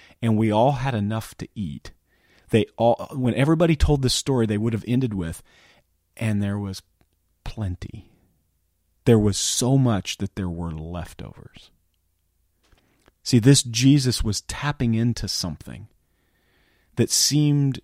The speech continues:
infinite, there was something in this miracle that told the people that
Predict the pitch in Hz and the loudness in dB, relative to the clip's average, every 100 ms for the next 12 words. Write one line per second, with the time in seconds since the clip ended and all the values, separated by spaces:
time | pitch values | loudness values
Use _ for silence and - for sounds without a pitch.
0 | _ - 110 107 - 50 - - - _ | _ -2 0 0 -4 -10 -12 -18 -20 _
1 | _ _ _ _ _ _ _ _ _ _ | _ _ _ _ _ _ _ _ _ _
2 | - 127 113 110 - 147 - 190 180 156 | 4 8 8 6 6 6 6 6 8 8
3 | - 120 117 131 131 - 95 95 - - | 6 6 6 6 4 2 -2 -2 2 2
4 | 147 151 151 - 110 95 95 - - - | 4 0 6 6 6 0 -2 -10 -20 -20
5 | - - - 98 104 110 107 107 101 | -20 -20 -14 -10 0 4 4 4 0